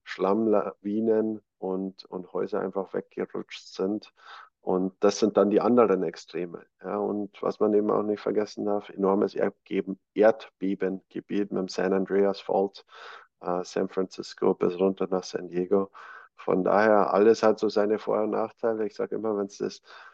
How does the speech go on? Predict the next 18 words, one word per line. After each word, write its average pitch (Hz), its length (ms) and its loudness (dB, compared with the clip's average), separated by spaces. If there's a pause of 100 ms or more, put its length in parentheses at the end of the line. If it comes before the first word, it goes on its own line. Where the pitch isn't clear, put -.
(160)
perfekte, 110 920 4 (300)
die - 60 -12
perfekte 104 500 -2
Lokalität 101 800 0
gäbe, 117 420 -2
wo 101 120 0
alle 104 240 2
hinwollen, 117 500 -2 (400)
dann, 98 380 -4
äh, 95 540 -4
wäre 98 240 -2
auch - 140 -8
kein 95 160 -8
Platz - 320 -8
mehr. 110 140 0
Von 95 240 -8
daher 98 460 -2
hat, 95 160 -8